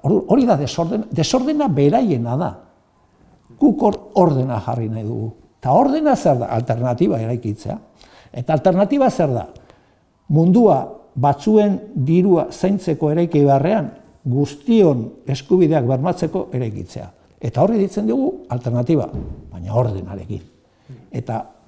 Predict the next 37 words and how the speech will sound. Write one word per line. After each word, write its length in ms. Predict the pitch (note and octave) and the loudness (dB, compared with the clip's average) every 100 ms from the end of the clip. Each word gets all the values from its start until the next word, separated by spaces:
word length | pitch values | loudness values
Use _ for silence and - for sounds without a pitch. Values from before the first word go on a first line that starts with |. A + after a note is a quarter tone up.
| _ - | _ 2
horri 460 | G3+ F#3 D3 B2+ C3 | 4 6 6 4 0
egiten 380 | B2+ B2+ A#2+ A#2+ | -2 -2 -4 -4
diogu 180 | A#2 | -2
erreparazioa. 540 | A#2+ A2 G#2+ G#2+ - - | -4 -4 -4 -6 -8 -4
Guk 280 | C3+ G#3 G#3+ | 0 0 0
ez 140 | E3+ | -2
diogu 360 | F3+ G#3 E3 D3 - | 0 2 2 0 0
uzten 520 | G3 - - A2 G#2 - _ _ C3 | -4 -4 -8 -10 -10 -14 _ _ -10
eskubiari 680 | - - G#2+ G#3+ F#3+ A3 B2 - - - _ _ _ _ | -8 -2 0 2 2 2 -2 -4 -14 -20 _ _ _ _
konzeptu 580 | C#3 C3+ - F#3 - C3+ | -6 -4 -4 -6 -6 -4
batzuk 300 | C#3 - D3 | -4 -6 -2
lapurtzen, 480 | C3 - A2 - - | -2 -2 -8 -8 -10
askatasuna, 680 | G2+ - G2+ G#2 - G#2 C#3+ C#3 B2+ | -12 -14 -14 -14 -12 -8 -6 -6 -6
ordena, 340 | A2+ A2 A2+ B2 | -8 -6 -4 -4
bai, 120 | B2+ | -2
bai, 140 | B2 G#2 | -2 -2
guk 220 | C#3+ C3+ | -2 0
ere 140 | C#3+ B2+ | -2 -2
nahi 140 | A#2 | 0
dugu 160 | C#3 A#2+ | -2 0
ordena, 300 | E3 F3 B2 - | 0 0 -4 -6
baina 160 | A#2+ | -8
zuena 360 | G2 - C3 B3+ | -8 -6 -4 -4
ez 80 | E3+ | -4
da 120 | A2 | -4
ordena, 300 | F#3+ C3+ G2 | -4 -4 -8
zuena 260 | - D3 A3 | -6 -2 -2
da 120 | C4+ - - - | -2 -8 -16 -20
sekulako 600 | - - - D4+ G#3 C#3+ C#3+ | -12 -8 -4 0 2 0 -2
desordena. 460 | B2 C#3+ A#2+ G#2 G2 _ _ _ _ _ - | -4 -4 -4 -6 -12 _ _ _ _ _ -2
Laburbiltuz 720 | C#3+ F3 B3 A#3+ G#3+ F#3 E3 | 4 6 6 6 4 4 2
esango 280 | F3+ F3+ E3+ | 2 0 0
nukena 340 | D#3 D3 C#3+ B2+ | 0 0 0 -2
da, 140 | G#2+ - _ - | -6 -12 _ -14
zuen 320 | - F#3+ A3 | 2 4 6
ordena 360 | B3+ A#3+ A#3+ A#3 | 4 2 -2 -2
da 140 | - | -4